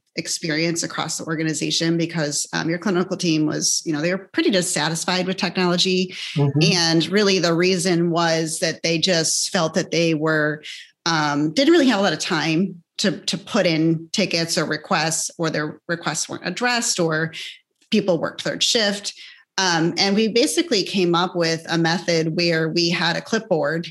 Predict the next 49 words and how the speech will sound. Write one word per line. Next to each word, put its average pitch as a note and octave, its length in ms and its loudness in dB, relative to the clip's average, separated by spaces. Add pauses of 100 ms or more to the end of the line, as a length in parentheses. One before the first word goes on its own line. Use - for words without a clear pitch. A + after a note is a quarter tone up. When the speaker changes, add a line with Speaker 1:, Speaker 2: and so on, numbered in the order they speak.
(180)
Speaker 1:
and G3+ 240 2
the, F#3+ 220 2 (120)
the F#3 300 0
nurses G3 540 0
would F3 180 0
go F#3 200 2
and E3+ 160 0
write F3+ 240 0
down, E3+ 500 0
you F#3+ 120 -2
know, D#3+ 140 2
what F3 220 0
their F#3 100 2
issues F3+ 540 0
were. D#3+ 240 2
And E3+ 180 0
then E3 140 2
the F3 80 4
nurse F3 220 2
manager E3+ 520 2
would E3 180 -6
keep G3 220 -4
a E3 60 0
log D#3+ 420 0
and D#3+ 180 0
bring F3 240 2
it E3 160 -2
to F3+ 120 0
these D#3+ 260 0
monthly D#3+ 360 0
meetings. D#3 640 0 (420)
And E3 140 0
I E3+ 60 0
think F#3 200 0
we F#3 100 2
even E3+ 220 2
had D#3 280 2
the D#3+ 80 0
on-site D#3+ 400 0
technician E3 420 -2
stop D#3+ 320 -2
by E3 200 0
every D#3 260 -2
week D#3+ 320 0
and D#3 140 0
go D#3 240 0
over D#3+ 380 0
those D3+ 260 -2
issues. D3+ 640 -2